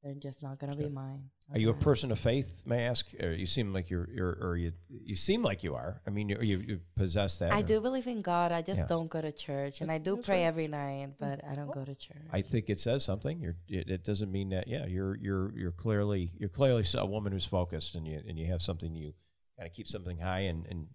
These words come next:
Speaker 2: and you keep
Speaker 1: And
Speaker 2: yourself
Speaker 1: he listens
Speaker 2: where
Speaker 1: to
Speaker 2: you want,
Speaker 1: me.
Speaker 2: yeah.
Speaker 1: That I will say.
Speaker 2: Yeah, that's, look what's going on. And he likes it. You're getting rewarded right now. You got it, that, which is
Speaker 1: Mm-hmm.
Speaker 2: good. I, and, you know, it's great to s-, it's great to see that. What do you,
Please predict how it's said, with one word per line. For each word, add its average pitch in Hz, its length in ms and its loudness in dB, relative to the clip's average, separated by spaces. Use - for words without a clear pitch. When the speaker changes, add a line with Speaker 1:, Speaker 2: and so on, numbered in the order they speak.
Speaker 2:
and 85 160 -8
you 85 160 -8
keep 87 220 -6
Speaker 1:
And 156 80 -6
Speaker 2:
yourself 160 180 2
Speaker 1:
he 262 120 4
listens 320 420 0
Speaker 2:
where 120 80 2
Speaker 1:
to 110 60 6
Speaker 2:
you 101 40 4
want, 101 120 2
Speaker 1:
me. 104 60 2
Speaker 2:
yeah. 101 160 4
Speaker 1:
That 185 200 0
I 233 120 -4
will 208 160 -6
say. 110 200 -2
Speaker 2:
Yeah, - 320 0
that's, - 240 -6
look - 280 -6
what's - 140 2
going 254 200 8
on. 269 180 6
And 90 180 0
he 95 60 -4
likes 131 260 2
it. 101 40 2
You're 87 100 0
getting 104 180 -2
rewarded 107 320 2
right 113 120 0
now. 139 160 -6
You - 280 -10
got 90 80 -8
it, 90 120 -14
that, 190 260 -4
which 98 160 -6
is - 100 -8
Speaker 1:
Mm-hmm. - 100 -2
Speaker 2:
good. 127 120 -6
I, 147 120 4
and, 135 400 2
you - 100 4
know, 143 280 8
it's - 200 2
great 143 280 6
to 123 80 2
s-, - 140 2
it's - 200 -4
great 127 220 2
to 113 60 0
see 107 240 2
that. 85 200 0
What 160 280 4
do 185 80 -6
you, 143 360 4